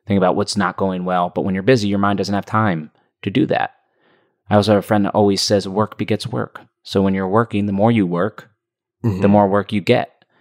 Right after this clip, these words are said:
Speaker 1: And even though you're like, "Well, I'm never gonna have time for all these things," it's funny how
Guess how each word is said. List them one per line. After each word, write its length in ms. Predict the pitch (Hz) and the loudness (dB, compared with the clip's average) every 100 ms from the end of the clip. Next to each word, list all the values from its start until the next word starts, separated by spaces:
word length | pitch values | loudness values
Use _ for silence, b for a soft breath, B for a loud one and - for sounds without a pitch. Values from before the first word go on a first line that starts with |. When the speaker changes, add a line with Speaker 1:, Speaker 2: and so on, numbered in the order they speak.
| _ _ _ 104 | _ _ _ 2
Speaker 1:
And 240 | 101 98 113 | 2 2 0
even 180 | 104 | 0
though 80 | 104 | 0
you're 180 | 101 101 | 0 0
like, 140 | 98 95 | -2 -2
"Well, 120 | 95 | 2
I'm 60 | 117 | 2
never 180 | 110 | 2
gonna 140 | 104 92 | 0 -2
have 100 | - | -4
time 240 | 120 123 | -2 0
for 80 | 113 | 2
all 80 | 101 | 0
these 180 | 95 - | 0 0
things," 300 | 127 110 - _ _ _ _ _ | 2 2 -2 _ _ _ _ _
it's 140 | 110 - | -14 -4
funny 300 | 139 143 104 | 0 2 2
how 340 | 92 92 | 0 -6